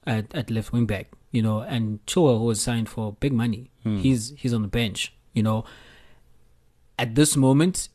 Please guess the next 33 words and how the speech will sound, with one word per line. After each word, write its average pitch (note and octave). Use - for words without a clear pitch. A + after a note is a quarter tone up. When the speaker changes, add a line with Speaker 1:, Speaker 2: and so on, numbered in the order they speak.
Speaker 1:
it's, -
it's -
going A#2
swell, A#2+
but B2
if C#3+
this D#3+
continues D3
for A#2+
the A2+
whole B2+
season, A2+
say B2+
he A#2
doesn't C#3
play A#2
for A2
the A2
whole A2
season, G#2+
Speaker 2:
Hmm. G2+
Speaker 1:
is C#3
he F#3+
not C3
now A#2+
disgruntled? A2+
Um, B2+
or C3+
in C3
a C3
situation C#3
like A#2+
Werner, C3+